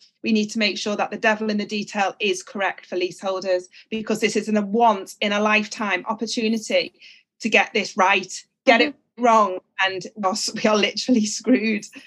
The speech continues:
Speaker 1: Um, so I will do everything in my power to make sure that the leaseholders, um, have, have the overall, um, say in, in how that's calculated.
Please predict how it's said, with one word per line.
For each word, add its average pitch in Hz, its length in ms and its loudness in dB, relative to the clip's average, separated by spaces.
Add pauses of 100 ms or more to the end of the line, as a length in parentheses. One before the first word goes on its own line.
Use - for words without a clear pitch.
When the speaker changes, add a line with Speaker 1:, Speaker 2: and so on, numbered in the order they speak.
(200)
Speaker 1:
Um, 196 380 4
so 208 200 2
I 214 180 4
will 220 100 0
do 214 160 0 (160)
everything 247 500 4
in 220 120 0
my 214 180 2
power 214 380 2
to 208 160 -6
make 190 240 -2
sure 196 480 2 (220)
that 196 180 2
the 208 80 0
leaseholders, 208 960 0 (280)
um, 185 260 0 (120)
have, 202 540 0
have 214 380 0
the 208 280 2
overall, 196 640 -2
um, 180 480 0
say 190 400 2 (120)
in, 180 280 -6
in 185 320 -10 (180)
how 180 320 -2
that's 170 240 -4 (160)
calculated. 180 800 -6